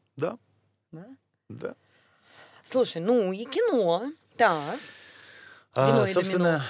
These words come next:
Speaker 1: собственно, я перестал различать, а, м, рублевских девочек и звезд
Speaker 2: Мгм.
Speaker 1: российской эстрады. И я просто сказал, что надо делать качественно все.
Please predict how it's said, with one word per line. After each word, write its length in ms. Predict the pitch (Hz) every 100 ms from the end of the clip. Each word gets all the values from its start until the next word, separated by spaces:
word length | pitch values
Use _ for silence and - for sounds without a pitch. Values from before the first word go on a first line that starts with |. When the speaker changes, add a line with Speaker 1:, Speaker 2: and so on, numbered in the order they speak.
| - -
Speaker 1:
собственно, 400 | - 147 151 156
я 180 | 147
перестал 540 | 143 135 131 - 131 113
различать, 680 | 110 113 123 - 117 92 -
а, 760 | 90 87 85 82 85 82 82
м, 240 | 82 82 - - - - - - - - _ _ _ - _ _ _ _
рублевских 580 | 117 120 131 131 - 107
девочек 460 | 95 110 92 90 -
и 340 | 92 87 85
звезд 560 | 80 92 113 175 - - _ _ _ -
Speaker 2:
Мгм. 300 | 175 - 262
Speaker 1:
российской 280 | 107 -
эстрады. 560 | 101 - 101 95 90 87
И 60 | 90
я 160 | 131 143
просто 360 | - 147 139
сказал, 400 | - 135 135 156
что 680 | 143 - 127 127 127 117 -
надо 340 | - 113 131 131
делать 360 | 113 135 120
качественно 540 | - 127 120 - 123 120
все. 420 | - - 85 73